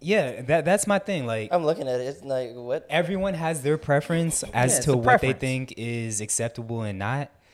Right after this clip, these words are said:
Speaker 1: Um, I've seen outfits way worse than that. To me, that's not that bad. And especially,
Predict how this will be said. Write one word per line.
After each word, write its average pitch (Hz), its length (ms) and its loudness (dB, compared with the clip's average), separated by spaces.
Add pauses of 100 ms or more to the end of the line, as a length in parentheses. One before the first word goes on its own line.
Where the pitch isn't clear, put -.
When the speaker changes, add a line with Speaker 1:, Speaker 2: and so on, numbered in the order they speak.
(240)
Speaker 1:
Um, 110 320 0
I've 139 180 2
seen 131 240 -2
outfits 104 500 -4
way 110 440 -2
worse 104 260 -4
than 95 120 -8
that. 90 180 -6
To - 100 -12
me, 123 80 -2
that's 110 240 0
not 98 160 -6
that 85 180 -6
bad. 71 280 -8 (400)
And 147 120 -2
especially, 165 640 0